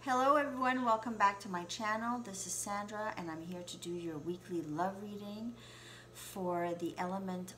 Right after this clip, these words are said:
of water. So water signs, Cancer, Pisces, and Scorpio. So let's see what's going on for the week of August the nineteenth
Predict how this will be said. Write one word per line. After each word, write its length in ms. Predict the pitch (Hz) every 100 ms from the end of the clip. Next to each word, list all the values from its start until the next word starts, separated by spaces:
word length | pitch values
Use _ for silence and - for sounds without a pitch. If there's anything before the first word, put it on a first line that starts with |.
| 165
of 140 | 156 -
water. 440 | 143 147 196 262 359 - - - - - -
So 260 | - 180
water 440 | 170 185 214 226 233
signs, 720 | - 226 220 214 220 220 -
Cancer, 640 | - 240 226 220 233 220 214
Pisces, 920 | - 220 220 - 233 220 214 214 - -
and 220 | 185 175
Scorpio. 840 | - - - 202 190 185 156 95 - - - - - -
So 200 | - 175
let's 300 | 175 214 -
see 140 | -
what's 280 | 202 202 214
going 360 | - 226 202 190 -
on 500 | 220 226 233 233 233 -
for 600 | - - 202 190 190 190 185
the 120 | 185
week 320 | 180 185 196 226
of 140 | 208 -
August 540 | 185 196 - 277 - 233
the 80 |
nineteenth 880 | 208 202 190 - 208 220 240 - -